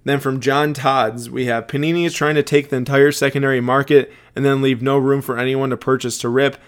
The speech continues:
Supreme does nothing like this. They leave room for resellers and people pay,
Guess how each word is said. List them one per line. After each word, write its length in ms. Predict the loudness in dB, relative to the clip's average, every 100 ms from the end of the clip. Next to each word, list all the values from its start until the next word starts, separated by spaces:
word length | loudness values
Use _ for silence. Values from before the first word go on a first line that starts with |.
| _
Supreme 380 | -10 -6 -2 0
does 180 | 2 2
nothing 300 | 0 -2 -2
like 220 | -2 0
this. 260 | 0 0 -4 _ _
They 120 | 0
leave 220 | 2 2 0
room 200 | -4 -4
for 160 | -4
resellers 480 | -2 0 2 2 2
and 100 | -2
people 300 | -6 -6 -6
pay, 320 | -4 -4 -4